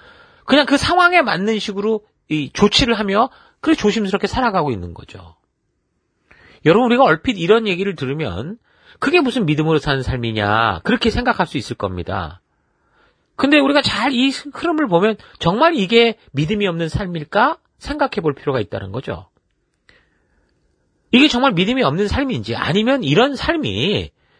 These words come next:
정말 하나님의 백성으로 우리가 부름받았으나 하나님을 모르는 패하기 판을 치는 세상에서 이 성도들이 살아가는 믿음의 방법일까? 우리가 잘 생각을 해봐야 되는 거예요.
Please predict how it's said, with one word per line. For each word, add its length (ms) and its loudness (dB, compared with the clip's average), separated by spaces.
정말 280 2
하나님의 380 2
백성으로 420 -2
우리가 160 0
부름받았으나 840 -2
하나님을 500 0
모르는 460 0
패하기 480 0
판을 300 -4
치는 240 -4
세상에서 640 0
이 100 0
성도들이 460 -2
살아가는 420 0
믿음의 340 2
방법일까? 640 -4
우리가 220 4
잘 180 0
생각을 380 2
해봐야 240 0
되는 240 -4
거예요. 120 -18